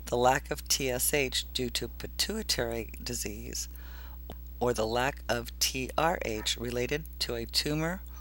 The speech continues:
or disorder of the hypothalamus. This is the most common type of thyroid dysfunction.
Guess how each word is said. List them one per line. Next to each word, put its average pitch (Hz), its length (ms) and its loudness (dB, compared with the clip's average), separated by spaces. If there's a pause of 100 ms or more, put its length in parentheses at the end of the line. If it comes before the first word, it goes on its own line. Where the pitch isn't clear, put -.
(460)
or 120 180 2
disorder 123 640 0
of 113 100 -2
the 117 100 -2
hypothalamus. 117 1000 -2 (1600)
This 156 180 10
is 160 160 6
the 147 100 4
most 123 320 4
common 170 380 2
type - 260 2
of 117 100 -4
thyroid 113 420 -2
dysfunction. - 680 -2